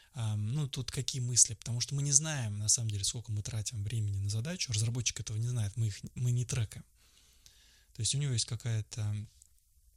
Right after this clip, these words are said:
такое о-, ожидание по сложности, а дальше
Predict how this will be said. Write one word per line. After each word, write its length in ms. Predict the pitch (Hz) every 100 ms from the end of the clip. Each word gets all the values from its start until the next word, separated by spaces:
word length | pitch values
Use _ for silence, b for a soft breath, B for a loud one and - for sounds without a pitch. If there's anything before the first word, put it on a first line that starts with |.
| -
такое 320 | - 113 107 98
о-, 280 | - 123 123
ожидание 640 | 120 120 147 208 196 185 -
по 100 | 139
сложности, 560 | - 143 139 127 - 117
а 40 |
дальше 540 | 113 170 - - 131